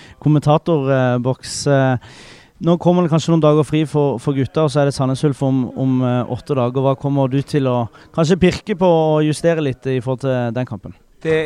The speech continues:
Speaker 2: er å unngå disse her, eh, skal jeg si, ut-, utdisiplinerte periodene som vi har hatt. Det blir, innimellom så blir det også, er vi litt dårlig balansert. Vi, det blir for store avstander,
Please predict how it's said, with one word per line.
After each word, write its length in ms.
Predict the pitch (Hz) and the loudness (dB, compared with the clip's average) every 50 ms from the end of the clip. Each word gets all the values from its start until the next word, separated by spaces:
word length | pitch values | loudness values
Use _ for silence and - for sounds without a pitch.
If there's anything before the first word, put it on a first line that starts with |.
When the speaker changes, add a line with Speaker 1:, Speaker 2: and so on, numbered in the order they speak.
| 160 | 0
Speaker 2:
er 920 | 165 170 160 156 151 147 143 139 135 135 131 131 131 127 127 127 123 123 131 | 0 0 0 0 0 -2 -2 -2 -2 -4 -4 -6 -8 -10 -12 -12 -14 -14 -10
å 380 | 135 139 139 139 139 139 135 151 | -8 -6 -4 -4 -4 -4 -4 -6
unngå 540 | 156 156 151 131 127 131 131 127 127 120 - - _ _ _ _ _ _ _ _ _ _ _ _ _ _ _ _ | -6 -6 -6 -6 -6 -4 -4 -4 -4 -6 -8 -14 _ _ _ _ _ _ _ _ _ _ _ _ _ _ _ _
disse 240 | - 151 127 - 147 135 | -10 -10 -8 -8 -8 -8
her, 260 | 139 139 139 139 131 | -6 -6 -6 -6 -8
eh, 720 | 143 139 131 127 120 120 117 117 135 139 127 131 135 131 - - - - | -8 -10 -10 -12 -14 -16 -16 -16 -16 -18 -18 -18 -18 -18 -20 -20 -20 -20
skal 200 | - - - 143 | -18 -14 -12 -12
jeg 20 | 127 | -10
si, 140 | 147 143 139 139 | -10 -8 -8 -10
ut-, 160 | 135 - - 151 143 | -10 -10 -10 -10 -10
utdisiplinerte 800 | - - 147 - 156 127 147 143 139 135 127 - _ - 131 127 123 123 123 123 123 123 123 123 127 127 131 131 131 135 135 131 131 127 | -10 -10 -12 -10 -12 -12 -10 -10 -8 -10 -10 -12 _ -12 -10 -8 -8 -8 -8 -10 -10 -12 -12 -14 -16 -16 -16 -18 -18 -18 -18 -20 -18 -10
periodene 460 | - 156 143 143 143 147 110 127 117 | -8 -6 -4 -4 -6 -8 -10 -12 -14
som 160 | - - 127 127 | -12 -12 -10 -10
vi 80 | 127 | -10
har 140 | 120 117 127 | -10 -10 -10
hatt. 240 | 120 - _ 139 131 | -12 -12 _ -16 -12
Det 120 | 123 143 123 | -12 -10 -8
blir, 240 | 135 151 151 143 120 - _ _ _ _ _ - _ _ _ _ _ _ | -6 -6 -6 -6 -8 -12 _ _ _ _ _ -20 _ _ _ _ _ _
innimellom 460 | - 156 147 151 151 147 143 139 131 - | -12 -10 -8 -6 -6 -6 -8 -8 -10 -12
så 80 | 143 | -14
blir 220 | 127 139 147 143 135 | -12 -10 -8 -8 -6
det 20 | |
også, 300 | 139 147 147 143 139 127 | -6 -4 -4 -6 -6 -6
er 60 | 143 143 | -8 -8
vi 140 | 135 143 151 | -8 -8 -8
litt 160 | 147 - - - _ _ _ _ _ _ _ _ 147 156 - - - - - 180 - - 160 131 | -10 -12 -16 -20 _ _ _ _ _ _ _ _ -20 _ -20 -20 -20 -20 -20 -20 -14 -14 -10 -8
dårlig 240 | 160 160 160 156 151 | -6 -4 -4 -4 -4
balansert. 540 | 135 151 143 139 127 - 165 190 208 - _ - | -4 -4 -6 -6 -8 -8 -10 -10 -10 -14 _ -12
Vi, 160 | 143 147 143 143 | -10 -10 -8 -10
det 140 | 135 135 139 | -10 -12 -12
blir 220 | 120 139 151 151 135 | -12 -10 -12 -12 -12
for 160 | - 143 123 | -14 -16 -16
store 240 | - 151 143 135 139 | -12 -10 -8 -8 -8
avstander, 400 | 131 - 139 127 123 123 120 | -8 -10 -12 -12 -10 -12 -12